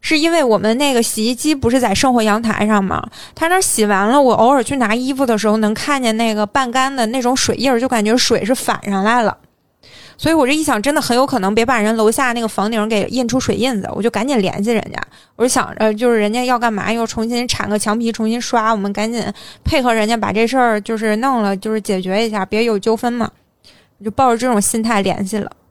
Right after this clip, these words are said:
结果可倒好，我加上了之后呢，这大哥就跟我说：“没事儿，成年人遇见事儿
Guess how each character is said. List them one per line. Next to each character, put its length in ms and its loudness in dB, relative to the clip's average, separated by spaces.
结 80 -8
果 80 2
可 160 -2
倒 80 0
好， 260 -6
我 140 0
加 280 0
上 180 0
了 120 2
之 160 0
后 260 4
呢， 300 -2
这 200 -2
大 200 -6
哥 320 0
就 260 -2
跟 140 -4
我 140 0
说 380 0
：“没 100 0
事 220 2
儿， 120 0
成 240 -2
年 200 2
人 200 0
遇 180 -2
见 160 0
事 120 0
儿 160 -2